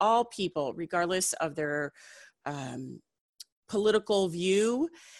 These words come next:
we can come together and say, you know, the pro-lifers and the pro-choicers can all come together and say,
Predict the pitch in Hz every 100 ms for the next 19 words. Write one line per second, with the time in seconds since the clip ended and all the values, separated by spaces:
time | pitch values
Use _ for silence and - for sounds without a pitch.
0 | - 196 214 208 196 - 214 233 269 202
1 | 190 196 190 165 147 131 - 185 175 -
2 | 170 170 170 170 160 156 240 226 226 220
3 | 233 226 226 226 170 165 202 180 - 196
4 | 220 180 165 185 165 170 214 226 208 185
5 | 175 165 156 160 170 156 156